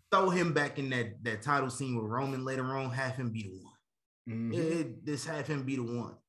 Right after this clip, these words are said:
Speaker 2: Yeah.
Speaker 1: Somebody gotta do it. 'Cause I can't, I don't see nobody on the roster right now that can beat him.
Speaker 2: Nah.
Speaker 1: Besides Cuzzo.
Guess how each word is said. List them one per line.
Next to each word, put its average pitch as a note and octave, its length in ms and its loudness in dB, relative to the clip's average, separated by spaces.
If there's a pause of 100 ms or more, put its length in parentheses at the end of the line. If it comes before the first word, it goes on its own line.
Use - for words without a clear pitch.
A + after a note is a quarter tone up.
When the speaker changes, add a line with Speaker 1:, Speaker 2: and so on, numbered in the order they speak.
(420)
Speaker 2:
Yeah. G#2 240 -2
Speaker 1:
Somebody B2+ 320 2
gotta F#2 200 -4
do D#2+ 200 -12
it. A#2+ 60 -16 (580)
'Cause - 140 0
I E3+ 120 8
can't, E3 280 4
I E3 100 6
don't F3+ 100 6
see C3+ 160 0
nobody A#2 400 4
on G2+ 80 2
the F#2+ 80 0
roster F#2+ 360 2
right F2 220 -2
now E2+ 220 -10
that F2 160 -12
can F2 80 -14
beat E2 240 -14
him. - 80 -20 (760)
Speaker 2:
Nah. D#2 200 -6 (160)
Speaker 1:
Besides A2+ 380 2
Cuzzo. C3+ 360 2